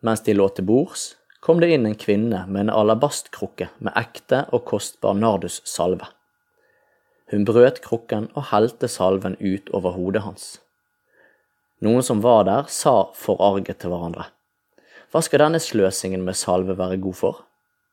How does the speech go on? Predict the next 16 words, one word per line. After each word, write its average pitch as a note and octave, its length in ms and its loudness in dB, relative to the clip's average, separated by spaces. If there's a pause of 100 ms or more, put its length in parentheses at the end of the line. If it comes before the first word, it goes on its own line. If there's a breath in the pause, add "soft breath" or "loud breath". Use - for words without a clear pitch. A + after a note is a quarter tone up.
(480 soft breath)
Salven D3 400 6
kunne C3+ 160 0
vært A#2+ 160 2
solgt B2+ 400 2
for D3+ 160 -4
mer D3 160 4
enn A#2 160 -2
tre C3 220 4 (100)
hundre B2+ 320 2
denarer, G#2+ 480 2 (160)
og - 160 -14
pengene C#3+ 480 0
gitt D3 320 -2
til A#2 140 0
de - 20 -4
fattige. - 480 -8